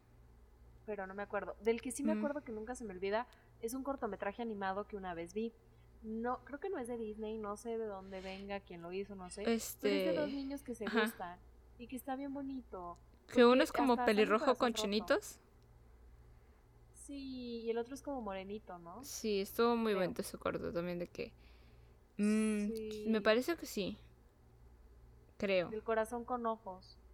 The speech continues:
Speaker 2: Ajá. Se, se, o sea, según yo se
Speaker 1: Sí,
Speaker 2: llama
Speaker 1: la
Speaker 2: como
Speaker 1: verdad, sí
Speaker 2: Hearts
Speaker 1: está.
Speaker 2: o algo así.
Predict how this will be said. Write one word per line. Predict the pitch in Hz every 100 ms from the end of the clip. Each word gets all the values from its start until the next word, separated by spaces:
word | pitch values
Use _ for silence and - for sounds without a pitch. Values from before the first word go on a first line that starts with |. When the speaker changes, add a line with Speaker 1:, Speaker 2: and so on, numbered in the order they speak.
| -
Speaker 2:
Ajá. | 208 208 190 214 - - - - - - - - - - -
Se, | - 226 220 -
se, | - -
o |
sea, | - 240
según | 233 247 269
yo | 285
se | -
Speaker 1:
Sí, |
Speaker 2:
llama | 262 247
Speaker 1:
la | 214
Speaker 2:
como | 214
Speaker 1:
verdad, | 208 214
sí | 208
Speaker 2:
Hearts | 202 233 202
Speaker 1:
está. | 202
Speaker 2:
o | 185
algo | 175 196
así. | - 190